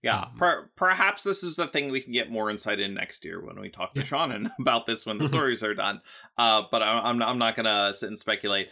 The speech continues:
Speaker 1: Uh, I will say, though, the ten episodes has nothing to do with the ten guilds. This is a Ravnica set
Speaker 2: Yeah.
Speaker 1: that is not a stock, you're gonna get one story about each guild type story.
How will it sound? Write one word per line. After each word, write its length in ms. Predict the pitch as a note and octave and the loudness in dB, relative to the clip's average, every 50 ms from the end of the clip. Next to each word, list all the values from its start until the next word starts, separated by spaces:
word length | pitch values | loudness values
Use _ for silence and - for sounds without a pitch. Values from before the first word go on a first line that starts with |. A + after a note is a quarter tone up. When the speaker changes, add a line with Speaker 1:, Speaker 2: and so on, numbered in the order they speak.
| - - - | -12 -12 -4
Speaker 1:
Uh, 60 | - | 0
I 180 | - A2 A2 B2 | 2 4 4 4
will 120 | C#3+ F3 | 2 2
say, 160 | E3 - F#3+ | 0 2 2
though, 160 | F3+ E3 D#3+ - - _ _ _ - | 2 2 0 -2 -4 _ _ _ -4
the 100 | - - | -4 -4
ten 220 | - A3 G#3+ G#3 | 0 0 2 4
episodes 460 | F3 D3 - - - - A#2 G#2 F#2+ | 4 4 2 0 -2 -2 -2 -2 -2
has 180 | - G#2 G2+ - | -2 -4 -4 -2
nothing 300 | A2 G2+ G2 - G#2+ G2 | -2 -4 -2 -4 -6 -8
to 100 | G#2+ G#2 | -8 -6
do 140 | F#2 G#2 G2 | -4 -4 -2
with 160 | G2 F#2+ - | -2 -4 -6
the 100 | G2+ G2 | -8 -10
ten 260 | F2+ - G2+ G2 G2 | -8 -6 -8 -8 -6
guilds. 400 | F2 - G2+ G2+ F#2+ G2 F#2+ F2+ | -6 -6 -4 -4 -4 -6 -6 -6
This 140 | F#2+ C#3+ E3 | -6 -6 -4
is 100 | G#3 G#3+ | -2 -2
a 60 | F#3+ | 0
Ravnica 500 | D3+ B2+ A#2 A2 A2 - B2 A#2+ A2+ A2 | 0 2 2 2 2 0 0 -2 -2 -2
set 200 | G#2+ - A#2+ G2+ | -2 0 0 2
Speaker 2:
Yeah. 100 | G#2 A2 | 2 2
Speaker 1:
that 100 | A2 G#2+ | 2 2
is 160 | A2 G#2+ G2+ - | 2 0 0 0
not 360 | A#2 G#2 G#2 G#2+ G#2 G2+ - | 0 2 2 2 2 0 0
a 200 | G#2 G#2+ G#2 G2+ | 2 2 2 0
stock, 580 | G2 - - - - A#2+ G#2+ G#2+ G#2+ G#2 - - _ - - _ - | -2 -6 -6 -2 0 2 4 4 2 2 -2 -8 _ -20 -20 _ -4
you're 180 | A#2 B2 C#3 | 0 0 2
gonna 200 | A#2+ C3+ B2+ A#2+ | 2 2 2 2
get 260 | A2+ A2+ A2 G#2+ F2 G2 | 4 4 2 2 2 2
one 220 | A2 A#2 A2+ G#2 | 0 0 0 0
story 400 | - - - C3 A#2 A2+ G#2+ G#2 | -2 -2 -2 0 2 2 2 2
about 320 | G#2 F#2 G#2+ G#2 G#2 G#2 | 2 2 2 2 2 2
each 260 | A2+ A2 G#2 - - - | 0 -2 -2 -6 -4 0
guild 340 | A2+ A#2 A2 G2+ G2 F2+ | 0 2 2 0 -2 -4
type 300 | - - G2 - - - | -6 -6 -6 -6 -8 -10
story. 560 | - - - G2+ - - - - - - - | -12 -10 -8 -6 -6 -8 -8 -10 -12 -14 -16